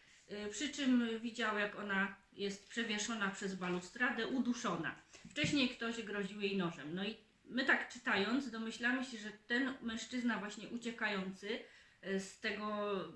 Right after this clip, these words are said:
z jego rozmyślań w głowie, tak, i z tego jakiegoś takiego poczucia winy i przeproszania, że to on właśnie tą swoją Lauren, wiecie, zamordował.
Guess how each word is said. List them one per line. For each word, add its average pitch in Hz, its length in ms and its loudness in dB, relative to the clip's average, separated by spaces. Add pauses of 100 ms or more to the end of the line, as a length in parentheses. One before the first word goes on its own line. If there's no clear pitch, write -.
(140)
z - 160 -12
jego 214 240 0
rozmyślań 233 640 4
w 196 160 -4
głowie, 202 460 2
tak, 214 300 0
i 214 40 -14
z - 60 -16
tego 196 300 -6
jakiegoś 196 300 -8
takiego 196 220 -6
poczucia 196 480 -4
winy 240 360 6
i 196 340 -2
przeproszania, 214 1040 0 (220)
że 202 120 -6
to 214 180 0
on 277 140 4
właśnie 202 300 0
tą 196 280 0
swoją 190 480 0
Lauren, 196 460 4
wiecie, 175 380 -6 (360)
zamordował. 233 920 6